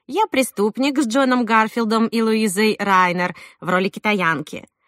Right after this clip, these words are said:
Это все актрисы, которые в криминальном кино играли. Потом еще Дороти Ламур и Рэй Миланд на «Необитаемом острове». Короче,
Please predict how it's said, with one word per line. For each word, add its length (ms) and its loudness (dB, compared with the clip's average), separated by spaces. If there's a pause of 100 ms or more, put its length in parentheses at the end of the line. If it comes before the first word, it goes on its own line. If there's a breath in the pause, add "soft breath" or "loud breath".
(100)
Это 160 -10
все 360 0 (200)
актрисы, 560 -2
которые 340 -2
в 60 -10
криминальном 540 0
кино 280 -2
играли. 380 -6 (260 loud breath)
Потом 260 -2
еще 340 0 (280 loud breath)
Дороти 540 0
Ламур 560 2
и 180 0
Рэй 280 0
Миланд 560 0
на 180 0
«Необитаемом 680 -2
острове». 420 -4 (180 loud breath)
Короче, 480 -2